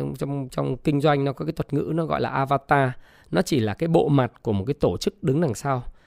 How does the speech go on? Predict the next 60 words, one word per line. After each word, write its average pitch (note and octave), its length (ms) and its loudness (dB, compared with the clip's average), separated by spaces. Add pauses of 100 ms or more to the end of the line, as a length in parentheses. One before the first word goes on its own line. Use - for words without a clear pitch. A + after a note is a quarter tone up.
(140)
Tổ D3 120 4
chức G3+ 160 8
đứng F3+ 180 6
sau E3 260 6
hoặc D3+ 260 2
cái D#3+ 80 0
đơn E3 220 6
vị E3 220 2
chủ A2 240 2
đứng B2 180 0
đằng C3 100 0
sau C#3 220 2
là A#2 160 2
ai C3 380 0 (320)
thì - 100 -10
phải G2+ 160 -2
đợi D#3+ 300 4
đến C3 200 -2
cái D#3+ 120 -2
ngày A#2+ 340 0
mà G2 180 -4
chín D#3 260 -2
mươi G#3 120 6
ngày C#3 360 2
kể G2+ 100 0
từ G#2 140 -4
ngày A2 220 -2
đấu A2 180 0
giá C3+ 340 2
hoặc C#3+ 120 -4
là - 60 -4
một A2 160 -6
trăm C3 200 -2
tám E3 220 2
mươi A3+ 80 8
ngày D#3 200 4
sau C3+ 300 0 (200)
mới D3+ 180 2
biết B3 240 6
được. C3+ 200 2 (520)
Avatar G3 640 6
là A2 260 -4
giống D3+ 180 -2
như F3+ 100 2
chúng E3 140 -4
ta F3 140 4
lên F3 240 2
Facebook, F#3+ 420 4 (400)
chúng E3 120 -6
ta F#3 80 4
có G3 100 -4
thể E3+ 120 -2
chọn - 300 -2
cái D#3+ 80 -2
mặt D#3 200 -2
thật - 240 -2
của G#2+ 80 -4
mình G#2+ 240 0
làm G#2 140 -2
avatar. C3+ 480 -2